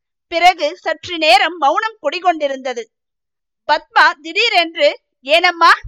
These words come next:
இந்த பேச்சை கிருஷ்ணசாமி கேட்டிருப்பானா அம்மா?" என்றாள்.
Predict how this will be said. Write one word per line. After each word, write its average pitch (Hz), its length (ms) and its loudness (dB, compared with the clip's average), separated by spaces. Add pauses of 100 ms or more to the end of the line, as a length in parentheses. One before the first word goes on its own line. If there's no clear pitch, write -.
(460)
இந்த 370 300 -2
பேச்சை 370 520 -2
கிருஷ்ணசாமி 381 720 -2
கேட்டிருப்பானா 339 800 0
அம்மா?" 285 320 0 (380)
என்றாள். 262 500 -4